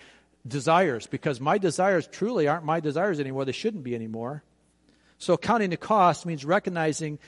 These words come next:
and agreeing to some terms that Christ is giving us. We simply cannot follow our own inclinations anymore.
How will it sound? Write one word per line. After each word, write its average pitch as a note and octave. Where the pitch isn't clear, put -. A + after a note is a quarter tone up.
and E3
agreeing D#3+
to E3
some D3
terms E3
that D3+
Christ D#3+
is C3
giving D3+
us. -
We C#3+
simply G3+
cannot F#3+
follow F#3
our D3
own E3
inclinations D3
anymore. G#2+